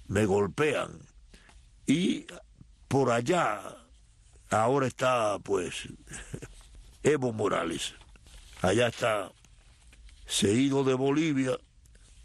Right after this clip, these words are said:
está en Argentina. Y los argentinos,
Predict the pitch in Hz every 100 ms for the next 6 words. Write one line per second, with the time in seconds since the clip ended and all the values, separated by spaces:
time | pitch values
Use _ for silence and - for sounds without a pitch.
0 | - 107 - 127 127 113 95 101 76 90
1 | 76 - - - - - - - - -
2 | 113 107 90 - 98 98 143 139 151 143
3 | 170 165 120 107 -